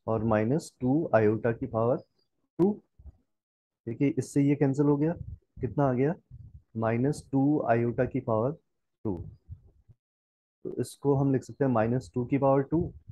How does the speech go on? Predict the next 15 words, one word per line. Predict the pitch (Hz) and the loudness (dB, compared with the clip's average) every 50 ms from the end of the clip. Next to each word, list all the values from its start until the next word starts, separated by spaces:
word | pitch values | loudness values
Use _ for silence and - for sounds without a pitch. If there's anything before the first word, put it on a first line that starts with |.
| - - - | -20 -14 -10
और | 110 107 - - | -8 -8 -4 -2
iota | 110 113 113 113 - 120 | -2 0 0 -2 -2 -4
की | 110 117 113 | -2 -2 -2
power | 110 107 107 104 104 | 2 2 2 2 2
two। | - 147 156 175 165 - _ _ _ _ _ - | 2 2 2 2 2 -4 _ _ _ _ _ -2
माइनस | 110 110 117 131 135 - - | 0 2 2 2 0 0 -2
टू | 135 123 | -2 -2
की | 135 135 | 0 0
पावर | 139 139 139 131 | 2 2 2 2
टू | - 139 | 0 -2
कितना | 131 135 - 143 139 | -4 -4 -2 -2 0
हो | 139 | 0
गया? | 131 135 127 | 0 -2 -2
प्लस | - 113 120 120 - - | 0 0 0 0 2 4
फ़ोर। | 151 151 165 156 | 4 4 4 2